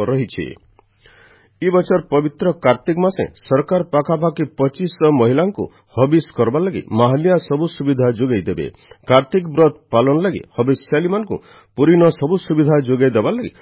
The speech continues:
ଜିଲ୍ଲାପାଳ ଦେଇଥିବା ପ୍ରସ୍ତାବକେ ସରକାର ମଞ୍ଜୁର କରିଛନ୍। ଏବେ ମାସର ଅଠର ତାରିଖନୁ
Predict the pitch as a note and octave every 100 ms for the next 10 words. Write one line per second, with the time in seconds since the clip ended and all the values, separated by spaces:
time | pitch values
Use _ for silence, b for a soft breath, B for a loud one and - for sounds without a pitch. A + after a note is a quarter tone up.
0 | b - G2+ C#3 D3+ D3 G#3+ F3 E3+ D3+
1 | B2+ - A2 - A3+ A#3+ G2+ - - B2
2 | B2+ A#2 G#2+ B2 F#2 F#2 - A2 - C#2+
3 | G#1 B B B B A#2 D#3+ F#3+ F3+ G3
4 | - B2+ - E3 D#3+ F3+ F#3+ C#3+